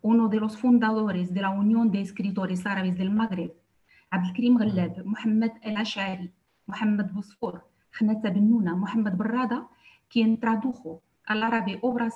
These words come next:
en poesía y en prosa de escritores marroquíes de expresión francesa como Abdelatif Levi y Tahir Ben Jelloun, existen manifestaciones de-, escritas en árabe dialectal, como en obras teatrales, en la poesía del Melhoun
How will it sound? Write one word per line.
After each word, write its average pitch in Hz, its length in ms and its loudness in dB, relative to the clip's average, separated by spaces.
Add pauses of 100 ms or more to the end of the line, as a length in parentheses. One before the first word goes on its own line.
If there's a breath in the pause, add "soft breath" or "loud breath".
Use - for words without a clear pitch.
en 226 140 2
poesía 220 500 -2
y 185 100 0
en 196 140 -4
prosa 226 280 -4
de 196 100 -2
escritores 208 540 -6
marroquíes 202 460 -2
de 190 80 -8
expresión 202 420 -8
francesa 202 520 -6
como 185 180 -2
Abdelatif 180 460 -8
Levi 175 360 -8 (380 soft breath)
y 185 140 -8
Tahir 190 260 -2
Ben 180 140 4
Jelloun, 220 400 2 (320 loud breath)
existen 226 680 -2
manifestaciones 214 800 -2
de-, 202 180 -4 (140)
escritas 220 640 -4
en 202 140 0
árabe 214 260 -2
dialectal, 185 640 -2 (420 loud breath)
como 226 240 4
en 226 180 6
obras 226 320 0
teatrales, 196 680 -2
en 196 120 -8
la 190 160 -8
poesía 196 540 -4
del 180 180 -2
Melhoun 180 460 0